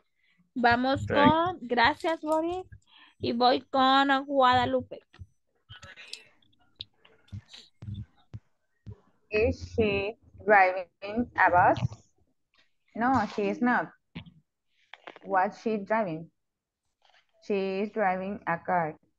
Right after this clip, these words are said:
Speaker 1: Ujú. Excellent. Thank
Speaker 3: She,
Speaker 1: you.
Speaker 3: is she wash-, tengo otro. <laughs>
Speaker 1: Ok, continue,
Speaker 3: Is
Speaker 1: continue.
Speaker 3: she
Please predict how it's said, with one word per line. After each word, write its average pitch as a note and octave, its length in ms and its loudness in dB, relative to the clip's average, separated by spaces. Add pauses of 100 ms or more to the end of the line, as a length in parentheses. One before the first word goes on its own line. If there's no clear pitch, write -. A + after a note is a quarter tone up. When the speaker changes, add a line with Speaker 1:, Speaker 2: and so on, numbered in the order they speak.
(140)
Speaker 1:
Ujú. G3+ 600 -8 (160)
Excellent. G3 680 -8 (100)
Thank G#3 140 -2
Speaker 3:
She, A3 500 -2 (140)
Speaker 1:
you. - 80 0
Speaker 3:
is C4+ 200 0 (180)
she B3 440 0 (120)
wash-, A3+ 720 2 (720)
tengo G#3 180 0
otro. G#3+ 320 0
<laughs> A3 640 2
Speaker 1:
Ok, A#3 360 0
continue, A#3 460 0
Speaker 3:
Is B3+ 220 2
Speaker 1:
continue. B3 400 -2
Speaker 3:
she - 140 -20